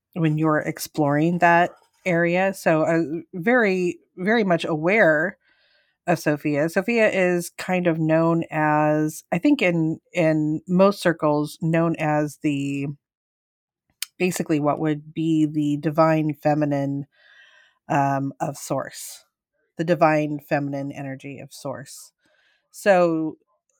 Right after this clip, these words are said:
yeah, Sophia tends to come through very, um, very, a very loving energy, but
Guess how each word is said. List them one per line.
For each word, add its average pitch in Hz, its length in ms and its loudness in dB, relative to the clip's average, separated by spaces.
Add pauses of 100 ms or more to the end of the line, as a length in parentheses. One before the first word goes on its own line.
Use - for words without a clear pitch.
(140)
yeah, 196 560 -2
Sophia 233 480 -6
tends 208 440 0
to 185 120 -12
come 165 320 -4
through 156 840 -4
very, 151 840 -2
um, 135 600 -6 (1300)
very, 180 1300 -4 (140)
a 165 180 -8
very 170 220 -2
loving 214 440 2
energy, 226 840 -6 (420)
but 175 280 4